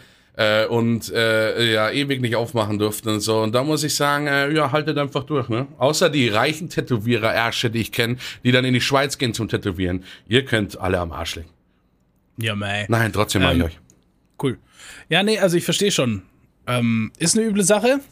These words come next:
Speaker 2: Äh, ich fand aber jetzt, also wenn man einen Tattoo-Laden aufmachen will, der muss doch hypersteril sein. Also da, wo ich jetzt drin war in diesem
Speaker 1: Kliniken,
Speaker 2: Ding,
Speaker 1: Kliniken
Speaker 2: die waren
Speaker 1: und
Speaker 2: halt
Speaker 1: sowas.
Speaker 2: hypersteril. Ja.
Speaker 1: Ja, es ist vorbei mit diesen,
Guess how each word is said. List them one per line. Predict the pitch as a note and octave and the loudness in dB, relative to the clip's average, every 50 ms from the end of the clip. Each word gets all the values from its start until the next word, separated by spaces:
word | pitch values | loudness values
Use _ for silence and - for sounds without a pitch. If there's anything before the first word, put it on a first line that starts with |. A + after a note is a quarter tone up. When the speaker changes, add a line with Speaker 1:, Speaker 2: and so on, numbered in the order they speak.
| _ _ _ _ _ - - - - - _ _ _ - | _ _ _ _ _ -20 -20 -20 -20 -20 _ _ _ -4
Speaker 2:
Äh, | - D3+ D#3 D3+ D3+ C#3+ | 0 0 2 2 0 -2
ich | - - - - | -2 -4 -4 -4
fand | - - F#3+ F#3+ G#3 G3+ | -2 2 2 2 4 4
aber | F#3+ F3+ F3+ | 2 2 2
jetzt, | F3+ E3 - - | 2 0 -2 -4
also | D3 C#3+ D3+ C3+ | -2 -2 -2 0
wenn | D3 E3+ | 0 0
man | F3+ | 0
einen | D#3+ B2+ | 0 0
Tattoo-Laden | - C#3+ B2 - E3 F3+ E3+ D3+ C3 | -2 -4 -2 -2 0 0 0 0 0
aufmachen | A2+ C3 C3+ - F3+ F#3+ G3 F3+ | -2 -4 -2 -2 0 0 0 -2
will, | F3+ F3+ C3+ - - _ - | -2 -4 -6 -10 -16 _ -10
der | - A#2 G#2+ | -8 -6 -4
muss | A2+ C#3 C3 - | -4 -4 -2 -2
doch | - B2 - - - - | -4 -4 -6 -8 -8 -4
hypersteril | D#3+ G3+ - - G3 D3 - - - B2 A2+ A2+ - A3 G3+ | -4 -4 -2 -2 -4 -2 -2 -4 -4 -4 -4 -4 -4 -4 -4
sein. | C#3 A2 G#2 G2+ | -4 -4 -4 -4
Also | - B2 A2+ A2+ | -4 -4 -4 -4
da, | G#2+ C#3 C#3 F3 F3 | 0 0 2 2 2
wo | D#3 C#3+ | 0 0
ich | B2 F3 - - | -2 -2 -4 -6
jetzt | - - D3+ C#3 B2 - - - | -4 -2 0 0 0 -2 -2 -2
drin | C#3 F3+ A#3 G3+ | 0 0 2 2
war | B2 A#2 A#2+ A#2+ | 2 0 0 0
in | A2+ A#2+ | -2 -2
diesem | A2+ A2 A#2 A2+ | -2 0 0 2
Speaker 1:
Kliniken, | A2 A2+ A#2+ A#2+ A#2+ - - F2 | 2 2 4 2 2 2 0 -4
Speaker 2:
Ding, | E2 D#2+ - - | -8 -10 -10 -14
Speaker 1:
Kliniken | - - F2+ F2+ F#2 F#2 F2+ | -10 -6 -4 -2 -2 -2 -2
Speaker 2:
die | G#2+ | 0
waren | B2+ D3 F3 E3+ | 0 0 2 2
Speaker 1:
und | C3+ | 2
Speaker 2:
halt | D3+ C#3+ - | 0 -2 -2
Speaker 1:
sowas. | - - - - G#3 F4+ F#4 F4+ F4 E4 | -4 -6 -4 -2 -2 -2 0 -2 -6 -6
Speaker 2:
hypersteril. | B3 - - G3 - - - - - C#3 A#2 B2+ B2+ A2+ F#2+ F2+ G2+ - _ _ _ _ _ _ - | -4 0 -2 -2 0 -2 -4 -4 -4 -4 -4 -2 -4 -4 -6 -8 -12 -16 _ _ _ _ _ _ -10
Ja. | A2+ G#2 G2+ | -8 -4 -2
Speaker 1:
Ja, | F2+ G2 | 0 0
es | G#2+ F#2+ - | 2 0 0
ist | - - | -2 -2
vorbei | - - A#2 F2 - D#2 D#2 F#2+ B2+ C#3+ | 0 0 -2 -2 -2 -2 0 0 2 2
mit | D3 B2+ F#2+ G2 | 2 0 0 0
diesen, | G#2+ F#2+ F#2+ G2+ F#2 - | -2 -2 0 -2 -4 -4